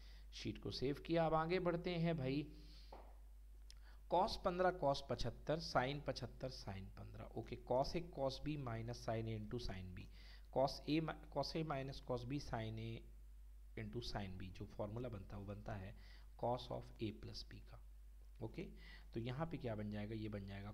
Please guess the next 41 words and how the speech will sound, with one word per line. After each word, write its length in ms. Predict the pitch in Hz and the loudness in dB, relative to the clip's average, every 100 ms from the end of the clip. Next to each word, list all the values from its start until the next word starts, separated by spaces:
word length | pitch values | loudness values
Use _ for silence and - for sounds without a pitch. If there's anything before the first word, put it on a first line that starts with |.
| - | -6
cos 260 | 113 113 - | -2 -2 -2
A 120 | 135 135 | -2 -2
की 120 | 147 | -2
जगह 240 | 135 135 131 | -2 0 -2
है 80 | 131 - | -2 -4
पन्द्रह 380 | 113 117 160 - - - - - | -4 -2 -4 -8 -14 -14 -14 -4
और 80 | 113 | -2
B 180 | 101 117 123 | 2 0 0
की 80 | 151 | 0
जगह 200 | 135 139 | 0 -2
कितना 300 | 135 - 127 | -4 -6 -4
है? 140 | 139 160 120 | -4 -6 -6
पचहत्तर 520 | - - - 117 110 | -6 -6 -4 -2 -2
है। 140 | 117 120 | -4 -4
cos 220 | 113 107 107 | -4 -4 -4
पन्द्रह 320 | 110 113 131 | -2 0 -2
plus 140 | 127 117 | -2 -6
पचहत्तर 480 | - - 110 - 107 | -6 -6 -6 -4 -2
that 200 | 107 107 | -2 -2
is 100 | 107 | -6
equal 220 | 107 104 | -6 -6
to 160 | 107 - | -8 -8
cos 300 | 110 107 - | -8 -6 -4
of 220 | 120 - - - - - - | -6 -6 -12 -14 -14 -14 -6
नाइंटी। 540 | - 123 101 101 - - - | 0 4 2 0 -4 0 6
A 100 | 180 | 8
plus 180 | 180 170 | 6 2
B 140 | 147 170 | 2 4
का 60 | 165 | 4
बनेगा, 260 | 131 113 107 | 2 0 2
because 260 | 113 123 127 | 2 2 0
बीच 180 | 127 | -2
में 100 | - 123 | -2 0
minus 380 | 113 131 143 110 | 0 -2 -2 -4
आता 220 | 107 135 | -4 -6
है 120 | 208 - | -6 -6
तो 80 | 135 | -6
plus 240 | 123 113 | -2 -2
का 100 | - 113 | -2 -4
formula 360 | - 98 101 | -6 -6 -6
बनेगा, 300 | 98 101 139 | -6 -4 -4